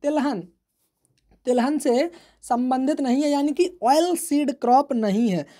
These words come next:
तो कौन सा, देखिए अजेडिरेक्टा इंडिका यानी कि नीम, Bombyx ceiba, मधुका इंडिका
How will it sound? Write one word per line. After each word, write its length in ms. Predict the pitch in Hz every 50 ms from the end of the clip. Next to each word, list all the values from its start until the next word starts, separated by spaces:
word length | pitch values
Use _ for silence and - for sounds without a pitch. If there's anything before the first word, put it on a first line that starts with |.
| _ _ _
तो 80 | 285
कौन 280 | 254 - 277 285 311 320
सा, 140 | - 320 302
देखिए 280 | 262 285 277 - 311 330 - -
अजेडिरेक्टा 760 | 226 220 233 294 294 294 320 294 294 285 285 _ - 311 302 - 254
इंडिका 440 | 247 240 247 247 240 - 277 311 339 - _ _ _ -
यानी 240 | 214 226 233 247
कि 160 | 233 - 247 226
नीम, 340 | 220 220 233 247 294 330 370 - - - _ _ _ -
Bombyx 600 | 202 185 240 254 262 269 277 320 330 330 - 370
ceiba, 580 | - - - 294 285 285 254 277 247 269 311 330
मधुका 560 | 285 247 240 226 180 214 220 - - 349 370
इंडिका 420 | 370 349 330 302 277 - 277 254